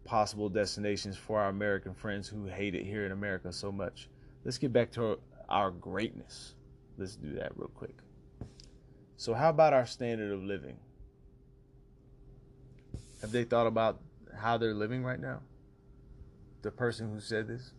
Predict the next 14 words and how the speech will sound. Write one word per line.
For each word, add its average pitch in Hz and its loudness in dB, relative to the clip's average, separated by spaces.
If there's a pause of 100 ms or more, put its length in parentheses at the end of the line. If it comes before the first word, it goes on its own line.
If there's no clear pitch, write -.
(760)
and 95 -4
the 101 -6
people 113 -10
who 107 -2
agree 104 -4
with 113 -8
them? 117 -8 (1500)
You 151 4
have 127 2
poor 139 4
people 117 -2
in 101 0
our 92 2
country, 90 -8